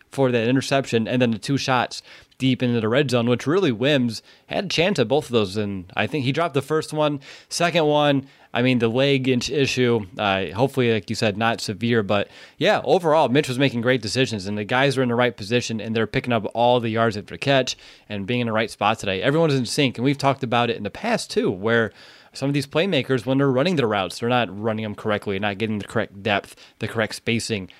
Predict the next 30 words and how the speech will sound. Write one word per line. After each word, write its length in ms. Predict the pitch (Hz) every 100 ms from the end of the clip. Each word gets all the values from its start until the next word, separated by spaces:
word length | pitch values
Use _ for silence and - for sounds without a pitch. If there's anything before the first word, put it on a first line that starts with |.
| _ _
That 120 | 104
was 120 | 131 165
a 60 |
non-issue 500 | 131 120 113 117 -
tonight. 360 | 95 92 78 85
They 80 | 117
seemed 220 | 139 120
very 580 | 92 104 131 147 131 101
focused, 520 | - 120 127 101 -
and 140 | 110
for 300 | - 120 110 - - -
having 260 | 135 127 113
two 280 | - 156 156
straight 380 | - 147 147
short 260 | 135 143 123
weeks, 400 | 110 147 135 - - -
for 160 | _ 123
them 160 | 131
to 60 | 139
be 120 | 131
as 120 | 120
honed 340 | - 131 147 139
in 140 | 143
as 80 | 131
they 100 | 120
were 320 | 107 117 143
as 260 | 117 117 104
a 60 |
collective 420 | 104 127 127 113 98
unit 400 | 113 147 196